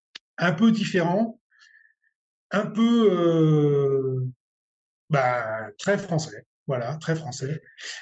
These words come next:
Et, et puis, quelque part, euh, ce qu'on voulait aussi rajouter, c'était, euh, d'être tracé, d'être, euh, suivi, de faire en sorte que notre produit soit suivi.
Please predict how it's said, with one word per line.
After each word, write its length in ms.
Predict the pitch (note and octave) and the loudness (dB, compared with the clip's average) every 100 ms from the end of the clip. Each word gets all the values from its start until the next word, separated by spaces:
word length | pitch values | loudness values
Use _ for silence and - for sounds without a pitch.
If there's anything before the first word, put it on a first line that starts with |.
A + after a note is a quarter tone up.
| - | -2
Et, 560 | F3 F#3 F#3+ F#3 F#3 | 0 2 0 -4 -2
et 80 | F3 | -2
puis, 200 | - G#3 | 0 -2
quelque 280 | A3 F3+ E3+ | 0 0 0
part, 420 | E3 G3+ A#3+ G#3 | 2 2 0 0
euh, 140 | E3+ D#3+ | 0 0
ce 80 | |
qu'on 420 | D#3+ F3 E3 D#3+ D3+ | -2 -4 0 0 0
voulait 360 | C3+ D#3 F#3+ F#3+ | -4 -2 0 2
aussi 300 | E3+ D#3+ F3 | 0 -2 -2
rajouter, 400 | D3 C#3 D3 G#3+ | -2 -4 -4 -4
c'était, 500 | - D#3 F3 G3 G3+ | -2 -2 0 -2 -2
euh, 440 | D3 C#3 C3+ B2+ B2+ | -4 -2 -2 -4 -2
d'être 260 | D3 D3+ D#3+ | -2 -2 -8
tracé, 520 | - E3+ D#3+ C#3 - - | -6 -6 -4 -6 -8 -4
d'être, 380 | C#3+ C#3+ - | -4 -4 -2
euh, 140 | C#3+ C3 | -2 -2
suivi, 440 | B2+ F#3+ F3 C#3+ - _ _ _ | -4 -8 -10 -14 -20 _ _ _
de 60 | A#2+ | -10
faire 180 | - D#3+ | -4 -2
en 60 | |
sorte 260 | D3+ F#3+ F#3 | 0 -2 -2
que 60 | D#3 | 0
notre 180 | D3 | 0
produit 240 | - D#3 E3 | -2 -4 -2
soit 160 | - | -4
suivi. 280 | D#3+ D#3 A2+ | -6 -6 -12